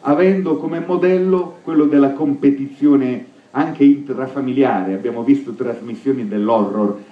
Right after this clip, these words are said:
in cui padri e madri se la cantavano di santa ragione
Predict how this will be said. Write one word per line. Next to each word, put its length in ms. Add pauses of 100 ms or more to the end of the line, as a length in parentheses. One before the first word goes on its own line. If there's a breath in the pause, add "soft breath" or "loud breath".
(120 loud breath)
in 220
cui 200
padri 420
e 40
madri 500
se 80
la 140
cantavano 600
di 160
santa 320
ragione 760